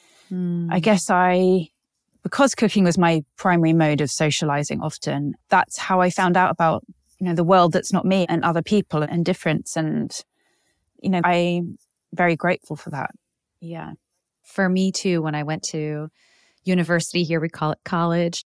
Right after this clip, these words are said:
Speaker 1: you know, as I had mentioned, I grew up in the Midwest and I had never tried sushi. There were so many foods that I had never been exposed to. And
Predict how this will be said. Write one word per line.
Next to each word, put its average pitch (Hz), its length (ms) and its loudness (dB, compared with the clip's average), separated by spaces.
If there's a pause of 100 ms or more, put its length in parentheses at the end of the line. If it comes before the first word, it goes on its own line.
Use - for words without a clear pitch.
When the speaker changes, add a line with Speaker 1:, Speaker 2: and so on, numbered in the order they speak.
(220)
Speaker 1:
you 175 140 0
know, 170 240 2
as 180 120 0
I 180 60 0
had 165 180 2
mentioned, 160 320 -2
I 151 60 -2
grew 175 140 0
up 175 80 -4
in 165 80 0
the 156 80 2
Midwest 180 480 2
and 165 100 0
I 170 80 4
had 175 180 4
never 170 240 0
tried 160 380 -4
sushi. 165 720 -4
There 190 140 2
were 196 80 4
so 233 260 0
many 220 300 0
foods 226 400 -2
that 175 120 -2
I 160 100 2
had 156 180 -2
never 160 240 -2
been 160 180 -2
exposed - 720 -4
to. 135 380 0 (520)
And 147 440 0